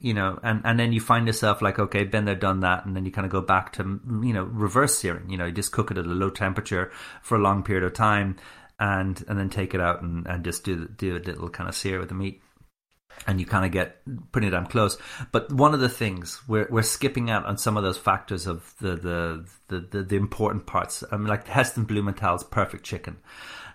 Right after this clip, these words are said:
It's a long, lengthy process of a low temperature and cooking it for the juiciest moisture. You know, it's,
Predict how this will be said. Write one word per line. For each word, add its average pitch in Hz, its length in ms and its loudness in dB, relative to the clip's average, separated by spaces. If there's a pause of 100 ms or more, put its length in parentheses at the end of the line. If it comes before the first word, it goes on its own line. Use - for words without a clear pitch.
(180)
It's 117 240 0
a 113 40 6
long, 120 380 8
lengthy 110 300 4
process 101 560 2
of 95 100 -2
a 95 40 2
low 101 200 4
temperature 98 560 -4
and 87 100 -6
cooking 104 300 0
it 92 100 -4
for - 120 -8
the 95 100 -2
juiciest 98 640 0
moisture. 95 640 0
You 120 100 -2
know, 85 200 -2 (140)
it's, - 220 -4